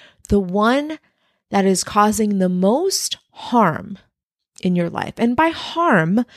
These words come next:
I mean pain. I mean suffering. I mean discomfort. I mean fear. I mean anguish. I mean fill in the blank.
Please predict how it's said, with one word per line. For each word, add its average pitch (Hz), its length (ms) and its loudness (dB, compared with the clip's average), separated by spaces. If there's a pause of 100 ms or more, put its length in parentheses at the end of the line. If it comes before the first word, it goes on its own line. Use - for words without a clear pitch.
(340)
I 226 160 4
mean 208 320 0
pain. 175 640 -6
I 190 160 2
mean 180 320 0
suffering. 170 760 -4
I 190 120 4
mean 190 260 2
discomfort. 170 840 -6
I 185 120 2
mean 180 300 -2
fear. 170 540 0 (340)
I 180 200 -2
mean 175 420 -2
anguish. 175 600 2
I 190 140 0
mean 180 480 -2 (500)
fill 170 320 2
in 165 100 2
the 156 60 0
blank. - 480 -8